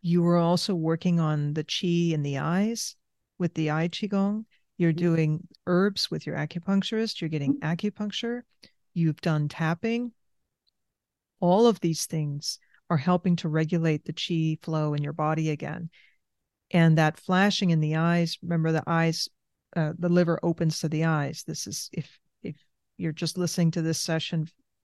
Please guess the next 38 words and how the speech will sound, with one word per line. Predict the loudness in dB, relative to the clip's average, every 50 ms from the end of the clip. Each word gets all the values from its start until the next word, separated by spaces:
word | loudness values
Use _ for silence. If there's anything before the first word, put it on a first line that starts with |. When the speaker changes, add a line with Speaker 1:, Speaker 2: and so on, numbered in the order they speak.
| -10 _
Speaker 1:
for | -4 -4
the | -4 -4
first | -4 -4 -2 -2 -4 -4 -4
time, | -2 0 0 0 0 0 -2
you | -2 -2
need | -2 -4 -4 -6
to | -6
go | -6 -6 -6
back | -4 -4 -4 -4 -6 -8
to | -10 -10 -10
the | -8 -10
first | -8 -8 -8 -6 -6 -8 -8 -8
two | -6 -6 -4 -4
episodes | -6 -4 -6 -8 -8 -6 -8 -10 -10 -12
of | -12 -10
season | -8 -8 -8 -8 -8 -10
three. | -8 -10 -12 -12 -12 -14 -16 -20 -20 -20 -20 -20 _ _ _ _ _
The | 4 4
idea | 4 4 4 6 6 6 6
of | 6 4 -2 _ -20 _ _ _ _ _ _ _ _ _ -20
the | -6 -2 -2 0 2
eye | 2 2 4 4 4 2
connected | 2 0 0 0 0 -2 -6 -6
to | -4
the | -2 0
liver, | 2 2 0 0 0 -2 -4 -6 -8 _ _ _ _ _ _ _ _ _ _ _ _ _ _ _ _ _ _ _ _ _ _ _
it | 2 4 6
is | 6 6 8 6
a | 4
thing. | 4 2 0 -2 -2 -4 -6 -10 -12 -16 _ -6
It's | -6 -4 -2 0
not | 0 0 0 2
just | 0 -2 -2 0 0
in | 0
your | 2 2 2
head, | 2 2 2 0 -2
'cause | -2 -4 -2 -2
you're, | -2 0 -2 -2 -2